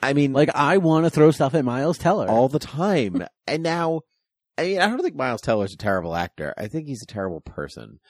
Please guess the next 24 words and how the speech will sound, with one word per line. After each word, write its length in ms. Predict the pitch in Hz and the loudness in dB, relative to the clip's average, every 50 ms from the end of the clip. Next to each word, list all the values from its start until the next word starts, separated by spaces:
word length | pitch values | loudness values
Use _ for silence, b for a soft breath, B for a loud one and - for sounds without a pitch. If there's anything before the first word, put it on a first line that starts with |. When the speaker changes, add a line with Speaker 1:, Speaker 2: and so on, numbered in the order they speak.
| _ _ _ _ | _ _ _ _
Speaker 1:
And 320 | - 87 101 - - 123 | -10 -8 -8 -8 -2 -2
Speaker 2:
Like, 140 | - 208 - | -2 -2 0
Speaker 1:
that's, 340 | - 139 156 160 - - - | 2 2 2 2 2 0 0
there's 180 | 135 139 220 214 | 0 2 4 4
Speaker 2:
human 80 | 202 160 | 2 2
Speaker 1:
a 20 | 135 110 | 0 0
Speaker 2:
being, 440 | - 131 127 117 107 95 82 101 110 | -2 0 0 0 0 -2 -4 -4 -4
Speaker 1:
No, 180 | 101 78 107 | -4 -2 -4
I 80 | 101 95 | -2 0
Speaker 2:
like, 180 | 95 170 196 202 | 0 0 0 0
Speaker 1:
just, 240 | 160 151 - - 123 - | -2 -2 -4 -6 -6 -4
I 60 | - 131 | -4 -4
don't 100 | - - | 0 0
know 100 | 170 147 | 0 0
why 180 | 120 110 110 | 0 -2 -2
I 60 | 113 | -2
don't 120 | 95 92 95 | -2 -4 -4
Speaker 2:
he 140 | 95 170 175 | -2 -2 0
Speaker 1:
like 100 | 151 151 | 0 2
Speaker 2:
has 200 | 214 233 233 247 | 2 2 4 4
Speaker 1:
him. 80 | 233 | 4
Speaker 2:
a 20 | 202 | 2
very 500 | 151 127 165 165 170 175 175 175 156 - _ _ _ _ _ _ | 2 2 2 2 4 2 0 -2 -4 -8 _ _ _ _ _ _
punchable 540 | - - 190 190 - - 196 170 165 156 139 | -6 -4 -4 -4 -2 -2 -2 -2 -2 -6 -8